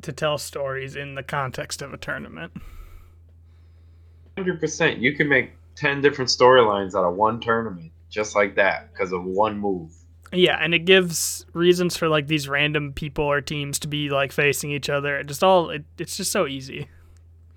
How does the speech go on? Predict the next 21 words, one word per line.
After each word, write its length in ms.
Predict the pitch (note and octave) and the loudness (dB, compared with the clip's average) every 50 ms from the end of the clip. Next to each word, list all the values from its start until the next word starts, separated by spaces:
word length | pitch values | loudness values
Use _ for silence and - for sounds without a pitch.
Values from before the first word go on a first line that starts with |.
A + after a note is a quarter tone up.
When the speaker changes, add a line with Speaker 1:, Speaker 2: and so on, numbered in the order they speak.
| - - - - - - - - - - - - - - - - - - - - - - - - - | -20 -20 -20 -20 -20 -20 -20 -20 -20 -20 -20 -20 -20 -20 -20 -20 -20 -20 -20 -20 -20 -20 -20 -12 -6
Speaker 1:
Um, 380 | D3+ C#3+ C#3+ C#3 C3+ C3+ C3+ - | -4 -2 0 0 -2 -4 -6 -8
Speaker 2:
Exactly. 500 | G2+ G2 G#2 F#2+ E2+ D#2 D#2 - - D2 - | -8 -4 -2 -2 -2 -2 -6 -10 -12 -8 -6
Speaker 1:
but 120 | E3+ E3 F3 | -6 2 2
back 280 | G#3 G#3 G#3+ G3+ - | 4 6 6 4 4
onto 760 | G#3 F#3 F3+ F3 E3+ - E3+ D#3+ D#3 D3+ D3+ D3 C#3+ C#3+ C#3+ - - - | 2 0 0 0 -2 -2 -2 -2 -2 -2 -2 -4 -4 -6 -6 -8 -14 -20
the 180 | - D3+ D3 C#3+ | -12 -8 -8 -6
final 460 | - D#3 C#3+ C#3+ C#3 C#3 C#3 C#3 C3+ | -4 -2 -2 -2 -2 -2 -4 -4 -6
of 100 | C3 C3 | -8 -10
the 80 | C#3 C3 | -10 -10
Women's 360 | C3 C3 C3 C3 C3+ C3+ - | -10 -12 -14 -14 -16 -16 -12
Dusty 320 | - - - - - - | -12 -12 -14 -14 -18 -18
Cup. 320 | - - - - - - - - - - - - - - - - - - - - - - - - - - - - - - - - - - - - - - | -14 -12 -12 -12 -12 -12 -14 -14 -14 -20 -20 -20 -20 -20 -20 -20 -20 -20 -20 -20 -20 -20 -20 -20 -20 -20 -20 -20 -20 -20 -20 -20 -20 -20 -20 -20 -10 -6
Um, 360 | D3+ C#3+ C#3+ C#3 C3+ C3+ C3+ | -4 -2 -2 -2 -4 -6 -10
so 200 | - - E3 D3 | -10 -6 -4 0
I 100 | D3 D#3+ | 0 2
guess 220 | F#3+ G#3 G#3+ - | 0 0 0 -2
I'll 80 | G3 E3+ | -4 -4
just 220 | E3+ D#3+ - - | -4 -6 -10 -10
do 140 | - D3+ C#3+ | -12 -12 -10
this 200 | C#3 D3 D3 - - | -10 -12 -14 -14 -16
quickly. 600 | - - D#3+ D3 - - D3 C#3+ C#3+ C#3+ C#3 - | -12 -12 -12 -12 -10 -12 -12 -12 -12 -12 -14 -16